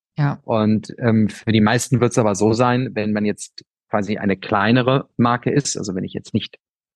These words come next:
Speaker 2: die großen Tanker bin oder fünf oder zehn Jahre am Markt, dann werde ich wahrscheinlich am Anfang eher darauf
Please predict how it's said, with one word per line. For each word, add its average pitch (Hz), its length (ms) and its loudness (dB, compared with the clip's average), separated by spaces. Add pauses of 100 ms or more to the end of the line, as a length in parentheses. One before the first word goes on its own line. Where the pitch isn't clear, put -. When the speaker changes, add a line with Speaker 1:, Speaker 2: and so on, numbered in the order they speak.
(140)
Speaker 2:
die 101 80 -2
großen 98 340 0
Tanker 117 320 0
bin 113 180 2
oder 98 380 2
fünf 110 280 -2
oder 101 180 0
zehn 104 260 0
Jahre 98 260 2
am 92 100 4
Markt, 107 360 0 (400)
dann 104 180 -2
werde 113 140 0
ich - 120 -6
wahrscheinlich 110 460 -2
am 107 120 0
Anfang 110 280 -4
eher 107 160 0
darauf 98 340 0